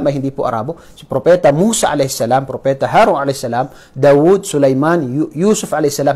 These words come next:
hindi po sila mga Arabo. Ang Arabong propeta ay si Shu'aib, si Hud, si Saleh, at saka si Muhammad sallallahu alaihi wasallam, o, ah, sila yung mga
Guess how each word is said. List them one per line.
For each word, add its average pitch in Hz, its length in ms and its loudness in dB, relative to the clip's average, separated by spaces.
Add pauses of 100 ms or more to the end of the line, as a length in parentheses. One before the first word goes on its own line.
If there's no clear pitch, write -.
hindi 143 160 -2
po - 80 -10
sila 131 240 -4
mga 120 160 -8
Arabo. 107 320 -16 (320)
Ang 170 160 -2
Arabong 220 480 2
propeta 175 640 4 (560)
ay 185 400 4
si - 400 -14
Shu'aib, 160 480 0 (720)
si - 240 -6
Hud, 175 400 2 (340)
si - 140 -10
Saleh, 180 480 2
at - 160 -16
saka 139 160 -4
si 139 160 -6
Muhammad 151 560 -2
sallallahu 135 720 0
alaihi 135 240 -2
wasallam, 185 480 2 (480)
o, 180 320 4
ah, 131 640 0 (1500)
sila 196 400 4
yung 175 160 2
mga 180 480 2